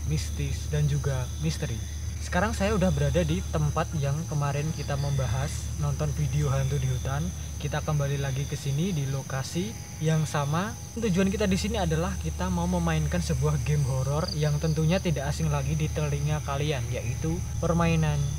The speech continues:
Jelangkung. Maksud dan tujuan kita memainkan permainan Jelangkung ini adalah kita mau membuktikan apakah di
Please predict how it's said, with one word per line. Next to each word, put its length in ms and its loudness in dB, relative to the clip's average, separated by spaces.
Jelangkung. 640 2
Maksud 320 2
dan 240 6
tujuan 400 4
kita 160 2
memainkan 480 2
permainan 560 2
Jelangkung 560 2
ini 160 0
adalah 320 -2
kita 240 -2
mau 160 2
membuktikan 720 0
apakah 480 -2
di 160 4